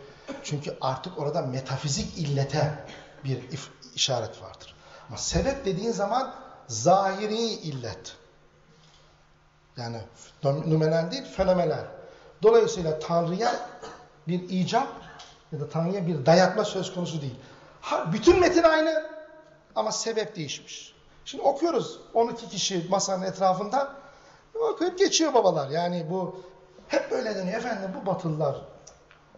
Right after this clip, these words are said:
inanın bir numaraları yok. O kadar psikolojik baskı yapmışlar ki bize. Zannediyoruz ki yok arkadaşlar inanın siz onlardan da yaparsınız. Biraz iyi bir eğitimle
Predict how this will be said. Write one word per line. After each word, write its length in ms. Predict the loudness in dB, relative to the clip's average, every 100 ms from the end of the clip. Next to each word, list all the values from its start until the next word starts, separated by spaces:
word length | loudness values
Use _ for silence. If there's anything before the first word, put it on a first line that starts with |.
| -6
inanın 460 | 0 0 0 -2 -2
bir 100 | -2
numaraları 460 | -2 -4 -4 -4
yok. 400 | 0 0 0 -2 -6 -14 -20 -20 -20 -20 -20 -20 _ _ _ -20 -20 -20 -20 -20 -20 -20 -14 -8
O 140 | -6
kadar 380 | -4 -2 -2 -2
psikolojik 840 | -2 -2 -2 -2 -2 -8 -12 -20 -20 -4
baskı 380 | 0 2 0 -4
yapmışlar 580 | -6 -6 -10 -4 -4 -2
ki 120 | -4
bize. 360 | -2 0 0 -2 -8 -14 -18 -20 -20 -20 -20 -20 -12
Zannediyoruz 800 | -2 0 2 0 0 -2 -2 -4
ki 160 | -6
yok 220 | -4 -4 -4
arkadaşlar 540 | -8 -8 -8 -8 -8 -8 0
inanın 380 | 2 2 0 -2
siz 220 | -4 0
onlardan 520 | 0 2 2 2 0
da 40 | -2 -2
yaparsınız. 380 | -2 0 -2 -4
Biraz 300 | -2 0 0
iyi 140 | -6 -4
bir 40 |
eğitimle 600 | -2 -2 -2 -2 -2 -4